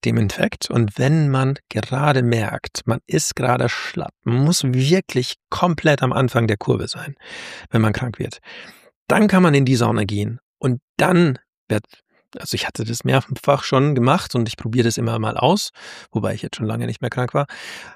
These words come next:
ähm, dann gehe ich in die Sauna. Wenn man diesen Zeitpunkt aber nicht erwischt und man geht tatsächlich zu spät in die Sauna,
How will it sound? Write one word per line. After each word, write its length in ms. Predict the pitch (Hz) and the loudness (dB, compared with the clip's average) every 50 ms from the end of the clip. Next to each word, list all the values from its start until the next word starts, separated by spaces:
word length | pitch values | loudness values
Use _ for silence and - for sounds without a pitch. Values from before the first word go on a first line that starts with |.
| _ _ - | _ _ -4
ähm, 520 | - 117 120 120 117 117 117 113 117 120 - _ _ _ _ _ _ _ _ _ _ _ _ _ | 0 0 2 4 4 4 4 4 2 0 -2 _ _ _ _ _ _ _ _ _ _ _ _ _
dann 160 | - 117 113 110 | -2 -2 0 0
gehe 100 | 110 113 | -2 -2
ich 100 | - - | -2 -2
in 60 | 127 | -2
die 80 | 120 | -2
Sauna. 380 | 117 120 135 147 127 110 110 - _ _ _ _ _ _ _ _ _ _ | 0 -2 -2 -2 -2 -4 -8 -10 _ _ _ _ _ _ _ _ _ _
Wenn 240 | - 120 123 135 143 | 0 2 4 4 4
man 120 | 151 143 | 4 4
diesen 240 | 127 131 123 143 131 | 2 2 2 2 2
Zeitpunkt 340 | 139 139 143 - - 127 120 | 2 2 2 2 2 2 2
aber 140 | 113 117 117 | 2 4 4
nicht 220 | 123 135 - - | 2 2 2 2
erwischt 420 | 120 110 117 110 104 - - - | 2 2 2 -2 -4 -4 -4 -2
und 80 | - 117 | 0 0
man 180 | 113 113 113 104 | 2 2 0 0
geht 320 | - - - 156 156 - | 0 2 2 2 2 2
tatsächlich 580 | - 131 117 - - 143 131 - - 127 - - | 2 0 0 0 0 -2 -2 -2 -4 -6 -6 -4
zu 220 | - - 175 175 | -2 0 0 0
spät 380 | - - - - 151 151 147 - | 0 -2 0 2 2 2 2 2
in 160 | 139 127 117 | 2 2 2
die 120 | 113 120 | 2 0
Sauna, 380 | 110 113 120 123 113 101 95 | 0 2 2 2 2 0 -2